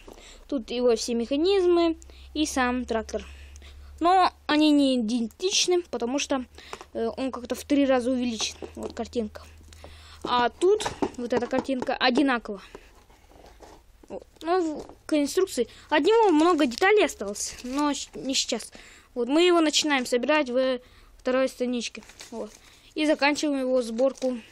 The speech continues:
на, на, на, на, на двадцать девятой страничке, если видно. Вот. А потом вс-, э, тут показаны все детальки. Вот. Э, от него остались вот эта деталь, вот эта деталька осталась,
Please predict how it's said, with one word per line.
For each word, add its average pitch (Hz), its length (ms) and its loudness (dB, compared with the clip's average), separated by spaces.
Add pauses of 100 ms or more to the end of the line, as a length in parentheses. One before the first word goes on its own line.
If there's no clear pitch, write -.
(680)
на, 247 480 -6
на, 233 240 -6
на, 233 180 -6
на, 226 180 -6
на 262 360 -4 (880)
двадцать 294 540 0 (100)
девятой 233 480 -4
страничке, 233 560 -6 (720)
если 233 260 -10
видно. 208 260 -8 (800)
Вот. 233 300 -4
А - 60 -20
потом 370 380 2
вс-, - 340 -14
э, 240 340 4
тут 254 180 -6
показаны 233 380 -4
все 277 160 -2
детальки. 381 500 2 (840)
Вот. 262 360 0 (300)
Э, 233 340 -6 (120)
от 269 180 -2
него 311 180 4
остались 247 640 -2
вот 254 260 -2
эта 311 200 4
деталь, 370 400 4 (680)
вот 240 160 -4
эта 277 240 0
деталька 339 460 0
осталась, 330 520 -4